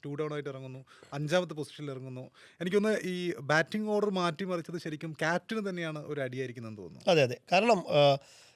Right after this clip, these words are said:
Speaker 2: നമുക്ക് നേരത്തെ കഴിഞ്ഞ ദിവസങ്ങളൊക്കെ നമ്മൾ സൂചിപ്പിച്ചതാണ്,
Speaker 1: ഉം.
Speaker 2: അഞ്ചേ അഞ്ച് മാസമാണ്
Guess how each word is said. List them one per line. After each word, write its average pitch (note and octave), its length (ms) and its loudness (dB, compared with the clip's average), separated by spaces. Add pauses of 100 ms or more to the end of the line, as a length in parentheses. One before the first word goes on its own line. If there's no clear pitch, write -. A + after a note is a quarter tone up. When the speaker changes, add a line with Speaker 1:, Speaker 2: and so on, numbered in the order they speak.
(420)
Speaker 2:
നമുക്ക് A3+ 460 4
നേരത്തെ A3 400 6
കഴിഞ്ഞ A3+ 140 6
ദിവസങ്ങളൊക്കെ A3+ 420 8
നമ്മൾ G#3 200 8
സൂചിപ്പിച്ചതാണ്, D#3+ 720 8 (100)
Speaker 1:
ഉം. B2 160 -10
Speaker 2:
അഞ്ചേ G3+ 300 6
അഞ്ച് A#3 180 6
മാസമാണ് F#3 500 8